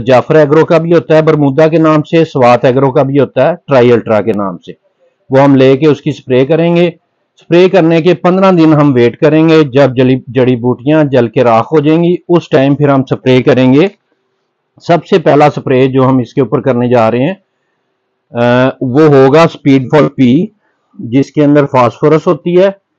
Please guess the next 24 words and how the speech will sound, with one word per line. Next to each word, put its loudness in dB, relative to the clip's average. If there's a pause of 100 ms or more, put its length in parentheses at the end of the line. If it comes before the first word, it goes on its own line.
(220)
ये 0
स्पीडफॉल -2
P, -6
P -4
है, -2
इसके -8
अंदर 0
बारह 0
परसेंट -4
nitrogen, 0
चालीस -4
परसेंट -6 (460)
phosphorus 0
और -2 (100)
चौदह 0
परसेंट -4 (720)
potash 2
होती -2
है, -2
plus -4
trace 0
elements -2
होते -6
हैं। -10